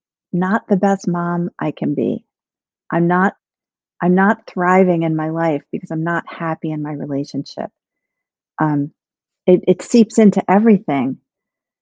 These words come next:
And so we realized we needed to make this change, and it was, you know, we knew right away it was the right decision because we both, we both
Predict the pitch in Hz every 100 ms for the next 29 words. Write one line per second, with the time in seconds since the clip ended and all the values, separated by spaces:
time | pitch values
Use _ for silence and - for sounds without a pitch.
0 | _ _ _ _ - 165 156 156 - 175
1 | 165 165 - _ _ - 175 180 190 190
2 | 180 165 185 170 170 165 - 170 165 -
3 | 160 - 175 165 160 156 151 151 156 -
4 | 156 151 - - _ _ _ _ _ _
5 | _ _ - 170 160 170 175 165 165 160
6 | 165 160 156 151 - 160 156 151 160 -
7 | 165 156 156 160 170 170 170 - 190 220
8 | 165 - _ _ _ _ _ _ _ _
9 | _ _ _ _ _ _ _ _ _ _
10 | - 190 180 190 196 185